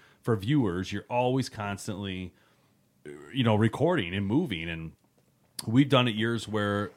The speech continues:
um, I know Kevin was there the one year, but we had, like,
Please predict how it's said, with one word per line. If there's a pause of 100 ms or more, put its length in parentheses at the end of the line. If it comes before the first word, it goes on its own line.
um, (560)
I
know
Kevin
was
there
the
one
year,
but
we
had,
like,